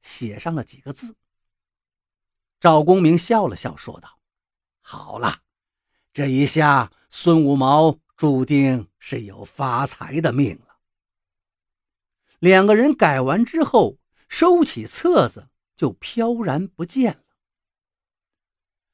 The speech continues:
孙五毛望着两个人消失的背影，心里是又惊又喜。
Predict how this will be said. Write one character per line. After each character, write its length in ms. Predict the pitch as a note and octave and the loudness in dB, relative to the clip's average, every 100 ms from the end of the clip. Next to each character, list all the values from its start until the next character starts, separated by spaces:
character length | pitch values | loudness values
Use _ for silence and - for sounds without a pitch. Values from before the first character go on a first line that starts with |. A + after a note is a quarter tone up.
| _ _ | _ _
孙 340 | - C#4+ D4 | 0 4 6
五 100 | B3+ | 6
毛 260 | G#3 G3 B3 | 6 6 6
望 360 | B3+ D4+ B3+ F#3+ | 6 6 6 4
着 100 | F#3 | 4
两 240 | D#3+ D#3 | 4 2
个 80 | F3+ | 2
人 160 | F#3+ | 2
消 360 | G3+ - D4 D4 | 0 2 2 2
失 180 | - C4+ | 0 -2
的 80 | B3 | 2
背 240 | C4+ C#3 | 2 0
影， 400 | G2 E2 A#2+ D#3+ _ _ _ | -4 -14 -18 -18 _ _ _
心 340 | - C#4 C#4+ A#3 | 2 6 8 6
里 200 | C3+ B2+ | 4 2
是 180 | F3+ | 0
又 260 | G3 G3+ C#3 | 2 4 2
惊 280 | - E3+ F3 | 0 0 2
又 200 | D3 G2+ | 0 -2
喜。 220 | - | -12